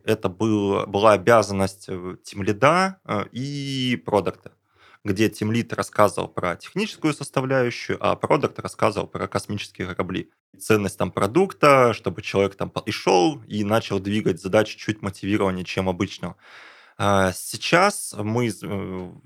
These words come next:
вот на текущем месте работы мы изменили немножко этот процесс, и онбордингом занимается, на самом деле, достаточно много человек. Сейчас этим занимается H R, там какие-то общие вещи рассказывают. Там.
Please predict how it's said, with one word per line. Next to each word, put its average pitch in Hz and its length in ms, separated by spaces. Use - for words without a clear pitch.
вот 95 320
на 95 60
текущем - 400
месте 101 260
работы 98 420
мы 98 260
изменили 104 400
немножко 90 420
этот - 180
процесс, - 640
и 107 480
онбордингом 104 680
занимается, 110 560
на 95 60
самом 104 260
деле, 98 140
достаточно 98 420
много 101 300
человек. 127 540
Сейчас - 440
этим 95 200
занимается 95 580
H - 200
R, 185 180
там 104 200
какие-то 98 380
общие 107 400
вещи 101 360
рассказывают. 98 600
Там. 90 180